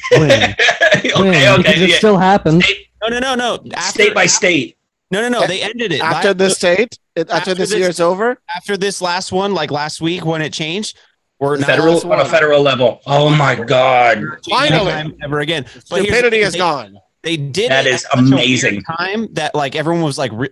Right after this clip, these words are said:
Speaker 3: like, you remember the memes? You can, if you remember, like, "Really, this is what you guys did? Like, this is what you did with all the, you know, what, with all our tax funding, you know, you," but, but now it, like,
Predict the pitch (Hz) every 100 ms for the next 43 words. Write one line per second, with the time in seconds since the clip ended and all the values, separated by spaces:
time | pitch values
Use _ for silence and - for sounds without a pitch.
0 | 147 123 151 165 175 160 143 127 156 151
1 | 127 123 120 110 131 131 123 131 147 123
2 | 113 104 - - _ _ - 139 185 185
3 | 165 156 156 208 175 175 170 147 170 175
4 | 143 113 139 156 139 147 151 139 151 151
5 | - 131 127 139 131 120 _ - 139 127
6 | 123 123 123 123 131 131 123 110 - 135
7 | 127 - - _ - 143 135 139 135 127
8 | 117 113 127 - _ _ _ _ 151 139
9 | _ 151 156 139 143 170 165 147 - 135